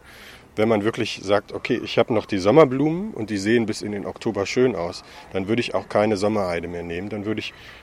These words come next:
mit dem letzten Sommerpflanzen würde ich dann die Winterheide pflanzen, die dann wirklich, äh, Dezember bis in den Mai interessant aussieht.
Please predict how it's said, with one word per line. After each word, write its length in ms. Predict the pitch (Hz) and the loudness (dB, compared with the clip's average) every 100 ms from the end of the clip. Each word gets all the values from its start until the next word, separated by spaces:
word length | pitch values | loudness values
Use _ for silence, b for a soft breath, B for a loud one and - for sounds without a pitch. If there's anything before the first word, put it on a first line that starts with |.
| B | B
mit 160 | - 110 | -2 0
dem 260 | 95 92 | -2 -2
letzten 380 | 104 110 - 98 | 0 0 -2 0
Sommerpflanzen 680 | 101 135 131 113 110 110 98 | 4 6 4 4 2 0 -2
würde 140 | 101 | -4
ich 80 | 101 | -2
dann 180 | 98 92 | -2 -2
die 140 | 95 - B B B | -4 -8 B B B
Winterheide 580 | 113 143 131 123 123 123 | 2 4 6 6 4 2
pflanzen, 540 | 110 110 107 110 110 B B B - | 0 -2 -4 -6 -8 B B B -6
die 100 | 95 | 0
dann 280 | 107 104 | 2 2
wirklich, 380 | 104 - 95 - 101 | 0 -4 -10 -12 -12
äh, 120 | 90 | -8
Dezember 600 | 95 - 104 107 107 95 | -10 -4 -2 0 -2 -2
bis 180 | 98 - | -4 -6
in 100 | 95 | -8
den 160 | 90 | -6
Mai 240 | 87 92 101 | -6 -6 -6
interessant 560 | 92 - 92 98 104 | -8 -10 -8 -6 -4
aussieht. 480 | 98 98 - 95 - | -4 -6 -6 -8 -8